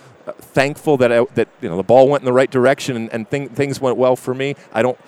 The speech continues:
I milked it for all it was worth on and off the field. I had a blast doing it. I don't regret any of it. I remember most of it, not all of it, but, uh,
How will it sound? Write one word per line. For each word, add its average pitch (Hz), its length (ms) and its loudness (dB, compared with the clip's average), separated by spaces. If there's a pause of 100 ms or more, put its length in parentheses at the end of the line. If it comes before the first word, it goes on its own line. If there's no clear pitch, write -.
(140)
I 107 100 -2
milked 135 280 0
it - 80 -4
for - 180 -2
all 123 220 4
it 139 60 2
was 127 160 0
worth 123 260 2
on 127 200 0
and 127 80 -2
off 123 120 0
the - 80 -6
field. 127 260 -2
I 98 60 -6
had 95 180 -8
a 85 40 -2
blast 113 640 -2
doing 123 220 -4
it. 123 80 -4
I 110 120 -4
don't 98 180 -2
regret 95 380 -2
any 139 240 -2
of 143 80 4
it. 147 160 6
I 110 60 -4
remember 113 440 0
most 127 400 2
of 156 100 2
it, 165 140 0
not 113 180 -2
all 151 220 6
of 165 80 2
it, 170 160 4 (220)
but, 120 320 2
uh, 117 460 0